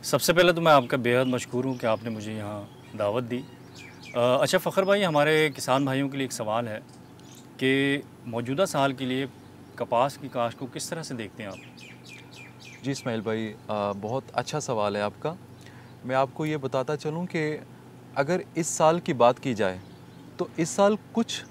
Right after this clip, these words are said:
Speaker 2: मुस्बत इशारे हैं कपास की काश्त के लिए, जिस वजह से कपास का ज़ेरे काश रकबा बढ़ेगा।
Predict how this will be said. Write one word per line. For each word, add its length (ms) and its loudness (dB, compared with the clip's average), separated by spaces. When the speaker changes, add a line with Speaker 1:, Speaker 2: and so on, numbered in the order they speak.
Speaker 2:
मुस्बत 400 2
इशारे 340 4
हैं 220 -6
कपास 360 6
की 140 2
काश्त 340 4
के 80 2
लिए, 240 2
जिस 300 -6
वजह 220 2
से 140 -4
कपास 500 2
का 320 0
ज़ेरे 380 4
काश 380 2
रकबा 280 0
बढ़ेगा। 420 0